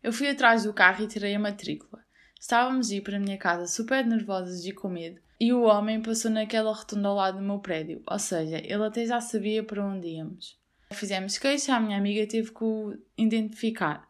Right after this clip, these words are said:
Ele acabou por pagar uma multa de seiscentos euros.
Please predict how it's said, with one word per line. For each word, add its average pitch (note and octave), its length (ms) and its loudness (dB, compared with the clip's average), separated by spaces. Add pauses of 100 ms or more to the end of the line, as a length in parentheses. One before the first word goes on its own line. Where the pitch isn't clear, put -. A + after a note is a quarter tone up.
Ele A#3+ 260 2
acabou A#3 300 0
por G#3+ 140 -8
pagar G#3 280 2
uma G3+ 140 0
multa G3+ 340 0
de A3 400 -4 (160)
seiscentos G#3 640 -4
euros. E3 540 -10